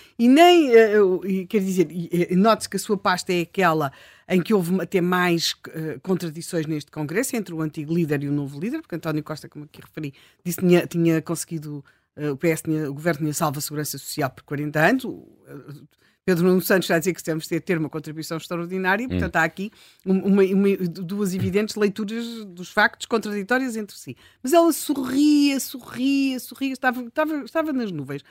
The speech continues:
Speaker 1: Marta Temido vai por ali fora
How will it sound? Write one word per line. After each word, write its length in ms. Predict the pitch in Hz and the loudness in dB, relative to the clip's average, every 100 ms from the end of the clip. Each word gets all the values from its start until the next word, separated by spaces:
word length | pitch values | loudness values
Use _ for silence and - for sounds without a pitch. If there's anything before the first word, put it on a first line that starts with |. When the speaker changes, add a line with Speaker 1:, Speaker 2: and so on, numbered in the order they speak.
| _ _ _ | _ _ _
Speaker 1:
Marta 420 | 349 403 392 381 | 4 6 6 6
Temido 540 | 381 320 226 147 127 131 _ _ | 4 6 4 2 -4 -18 _ _
vai 420 | 233 311 415 320 | -14 2 6 6
por 240 | 285 208 214 | 4 -2 -2
ali 160 | 233 | 0
fora 480 | 277 381 440 494 539 | -2 -2 -2 -2 -6